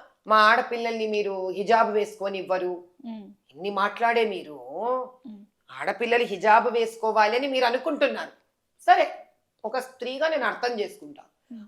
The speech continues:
Speaker 1: మరి హిజాబ్ వేసుకొని, బుర్కా వేసుకొని వెళ్ళాల్సిన ఆడపిల్లకి మీరు చిన్నతనం నుంచే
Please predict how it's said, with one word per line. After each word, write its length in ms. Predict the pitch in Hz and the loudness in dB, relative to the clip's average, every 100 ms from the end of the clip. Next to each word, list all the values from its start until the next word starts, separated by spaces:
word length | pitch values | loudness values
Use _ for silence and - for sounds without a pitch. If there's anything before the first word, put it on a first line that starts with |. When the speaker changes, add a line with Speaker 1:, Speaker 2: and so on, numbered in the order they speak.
| - | -4
Speaker 1:
మరి 120 | 226 | -4
హిజాబ్ 680 | 220 190 190 208 247 254 277 | -2 -4 0 2 4 2 0
వేసుకొని, 760 | 240 226 - 180 160 180 185 | -2 -2 -8 -10 -8 -10 -8
బుర్కా 360 | 180 202 247 269 | -6 -4 2 2
వేసుకొని 500 | 262 262 - 247 240 | 2 0 -2 0 0
వెళ్ళాల్సిన 480 | 226 226 226 220 202 | 0 2 0 -2 -2
ఆడపిల్లకి 760 | 202 226 220 175 170 214 240 | 0 0 0 -8 -10 -10 -6
మీరు 200 | 262 240 | -4 -4
చిన్నతనం 720 | 226 - 196 240 294 285 254 220 | -6 -12 -4 2 4 2 0 -4
నుంచే 560 | 180 175 202 269 262 | -12 -6 -2 -2 -4